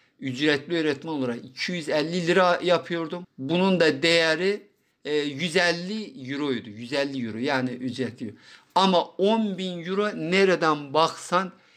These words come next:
e, nereden baksan yedi sekiz bin euro yapıyor. Tamam abiciğim. Yani ben bunu hatalı hesaplayabilirim. Ertesi yıl ise beni devre dışı bıraktılar. Daha doğrusu işin içine de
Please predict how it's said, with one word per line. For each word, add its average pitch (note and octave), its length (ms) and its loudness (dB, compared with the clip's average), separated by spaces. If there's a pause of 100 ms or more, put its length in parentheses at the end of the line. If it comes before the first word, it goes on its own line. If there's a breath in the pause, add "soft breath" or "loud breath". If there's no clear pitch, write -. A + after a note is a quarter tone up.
e, D3 260 -8
nereden F#3+ 400 2
baksan F#3+ 340 -2
yedi F#3 260 -2
sekiz F#3 440 -6
bin F3+ 340 -6
euro D3+ 140 2
yapıyor. A#2 560 0
Tamam E3 360 -8 (160)
abiciğim. A2 640 -4 (300)
Yani D#3+ 220 2
ben E3+ 200 0
bunu E3+ 280 -6
hatalı D#3 300 -6
hesaplayabilirim. D3+ 880 -4 (260)
Ertesi F#3+ 500 4
yıl A#3 240 0
ise A3 340 -2 (320 loud breath)
beni F3 380 0
devre F#3 360 2
dışı F#3 300 -4
bıraktılar. B2+ 480 -6 (180)
Daha F#3 260 4
doğrusu F3+ 380 -6 (340 soft breath)
işin G#3+ 360 0
içine G3 460 -4
de F3+ 240 2